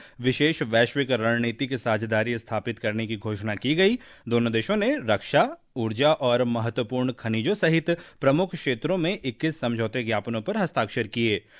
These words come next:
मुंबई में फ्रांस के राष्ट्रपति इमैनुअल मैक्रों के साथ द्विपक्षीय बैठक के बाद संयुक्त संवाददाता सम्मेलन में श्री मोदी ने कहा कि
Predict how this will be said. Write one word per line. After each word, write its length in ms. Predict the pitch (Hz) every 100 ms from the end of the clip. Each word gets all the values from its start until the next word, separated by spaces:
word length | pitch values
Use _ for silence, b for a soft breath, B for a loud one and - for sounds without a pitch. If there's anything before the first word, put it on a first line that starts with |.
| b
मुंबई 260 | 120 123 123
में 220 | 139 190
फ्रांस 400 | 226 107 107 110
के 160 | - 113
राष्ट्रपति 720 | 101 104 - 110 113 131 170
इमैनुअल 460 | 131 107 101 107 107
मैक्रों 360 | 104 101 110 107
के 120 | 110
साथ 220 | 110 110 107
द्विपक्षीय 760 | 110 98 107 107 104 - 120
बैठक 320 | 107 104 101 104
के 120 | 120
बाद 360 | 123 175 151 214 B B
संयुक्त 380 | 139 123 135
संवाददाता 560 | 156 127 117 117 110 123
सम्मेलन 480 | 117 110 110 110 113
में 140 | 113
श्री 200 | 117 -
मोदी 220 | 107 107 110
ने 120 | 110
कहा 200 | 117 175
कि 260 | 185 185